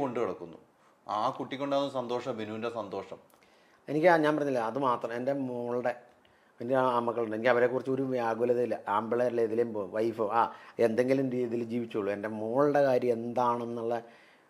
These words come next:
Speaker 2: ഏഹ്, എൻ്റെ ജീവിതത്തിലെ ഏറ്റവും വലിയൊരു തീരാ ദുഃഖം അത്. ഞാൻ ആ മോളെ ഇട്ട ഞാനിടണം. എനിക്ക് അങ്ങനെ ഒരു പ്രേക്ഷകരുടെ ഒരു, ഒരു സിമ്പതി എനിക്ക് വേണ്ട, എനിക്ക് വേണ്ട. ഞാനിത്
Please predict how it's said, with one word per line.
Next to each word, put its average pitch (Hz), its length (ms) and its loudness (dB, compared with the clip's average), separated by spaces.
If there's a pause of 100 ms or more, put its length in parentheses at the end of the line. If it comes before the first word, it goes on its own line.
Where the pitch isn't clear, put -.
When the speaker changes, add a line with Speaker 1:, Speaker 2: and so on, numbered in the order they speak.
(240)
Speaker 2:
ഏഹ്, 113 200 2
എൻ്റെ 123 180 4 (440)
ജീവിതത്തിലെ 120 580 0 (100)
ഏറ്റവും - 680 -2
വലിയൊരു 120 320 0
തീരാ 107 220 0 (100)
ദുഃഖം - 320 -2
അത്. - 100 -4 (480)
ഞാൻ 104 100 -4 (120)
ആ 120 40 4 (160)
മോളെ 120 400 2 (440)
ഇട്ട - 100 -6 (120)
ഞാനിടണം. 104 440 0
എനിക്ക് 117 180 0 (100)
അങ്ങനെ 131 300 0
ഒരു 135 100 2 (120)
പ്രേക്ഷകരുടെ 123 760 4 (600)
ഒരു, 131 160 4 (200)
ഒരു 131 140 2 (120)
സിമ്പതി 123 480 0
എനിക്ക് 127 300 -4
വേണ്ട, 110 300 4 (1400)
എനിക്ക് 101 280 -6
വേണ്ട. 127 220 0 (920)
ഞാനിത് 110 300 -4